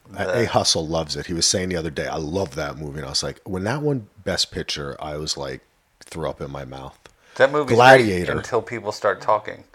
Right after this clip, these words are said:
Speaker 2: Yeah.
Speaker 1: And then they stop talking
Speaker 2: Gladiator.
Speaker 1: and they start sword fighting lions again, and the movie's great.
Speaker 2: Yeah.
Speaker 1: And then they start talking and it's terrible. It's like the <laughs> cleanest depiction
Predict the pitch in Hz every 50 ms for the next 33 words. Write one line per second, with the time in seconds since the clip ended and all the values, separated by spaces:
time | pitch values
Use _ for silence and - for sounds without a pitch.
0 | - - - - 87 87 82 67 110 117 113 113 120 117 - - - 110 101 90
1 | 80 80 127 131 73 71 71 71 69 71 73 98 104 - - 101 92 92 - -
2 | 127 110 107 101 - - 104 101 101 98 95 101 117 131 135 110 95 92 98 95
3 | 87 95 92 90 92 - - 110 107 101 101 101 104 104 98 92 95 90 - -
4 | - 113 113 95 78 76 76 - - 113 110 110 107 107 104 104 - - 104 92
5 | 87 - - 127 127 123 123 - 95 92 90 85 92 92 92 - - - - 117
6 | 113 107 92 85 - - - - 104 107 - - - 113 113 - 139 131 151 131
7 | - - - - 143 143 147 143 131 127 - - - - 165 156 151 143 151 143
8 | 117 123 117